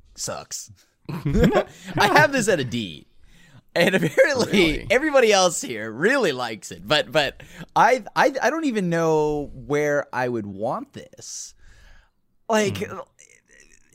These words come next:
Speaker 1: it, am I using this to combo off? Like, it, like, it looks like that's the only way to use it. And even then, th-, is this not just another Strixhaven, uh, Stadium, except worse? Because, like, it's only a one-time use,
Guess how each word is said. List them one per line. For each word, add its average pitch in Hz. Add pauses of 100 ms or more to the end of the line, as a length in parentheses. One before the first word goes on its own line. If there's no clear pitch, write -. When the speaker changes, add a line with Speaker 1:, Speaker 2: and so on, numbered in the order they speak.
Speaker 1:
it, -
am 214
I 208
using 226
this 240
to 175
combo 180
off? 185
Like, 139
it, 156
like, 170
it 165
looks 160
like 170
that's 165
the 165
only 151
way 151
to 127
use 160
it. 254
And 175
even 175
then, 175
th-, 180
is 147
this -
not 127
just 151
another 120
Strixhaven, 127 (220)
uh, 120
Stadium, 156 (440)
except 160
worse? 95 (640)
Because, 156
like, 151
it's 156
only 170
a 160
one-time 127
use, 107